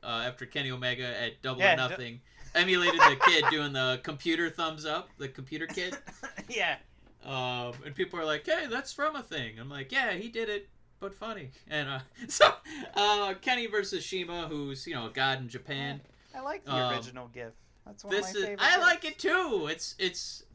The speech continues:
Speaker 1: it's one of those, like, you know, The Thing in the fifties was good, but man, the nineteen eighty-four Thing,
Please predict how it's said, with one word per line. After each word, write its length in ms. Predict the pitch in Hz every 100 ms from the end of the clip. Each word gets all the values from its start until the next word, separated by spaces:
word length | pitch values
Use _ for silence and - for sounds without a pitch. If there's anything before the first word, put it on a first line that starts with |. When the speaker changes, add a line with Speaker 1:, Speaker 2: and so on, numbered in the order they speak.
| -
Speaker 1:
it's 280 | 190 190
one 160 | 233 269
of 60 | 254
those, 320 | 247 240 226
like, 360 | 208 185 - _ - _ _ _ _ _ _ _
you 60 | 202
know, 140 | 190 165
The 100 | 170
Thing 360 | - 262 202
in 60 | 160
the 80 | 143
fifties 460 | 233 226 226 156
was 160 | 139 123
good, 260 | - 123 113
but 140 | 120
man, 220 | 190 165
the 60 | 131
nineteen 360 | 165 185 190 185
eighty-four 460 | 170 156 185 180
Thing, 420 | 165 127 107 101